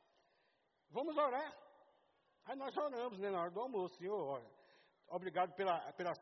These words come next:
férias, obrigado por tudo que aconteceu. Nosso plano, Senhor, é daqui a dois dias ir embora.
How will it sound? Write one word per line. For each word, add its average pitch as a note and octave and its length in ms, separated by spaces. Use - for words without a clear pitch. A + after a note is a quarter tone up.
férias, F#3 580
obrigado F3+ 400
por E3+ 120
tudo G#3+ 160
que A3 80
aconteceu. F3+ 760
Nosso A3+ 260
plano, C4+ 200
Senhor, F3 240
é D#3+ 60
daqui F3+ 240
a A#3+ 40
dois A3 160
dias G#3+ 200
ir C#4+ 60
embora. E3+ 380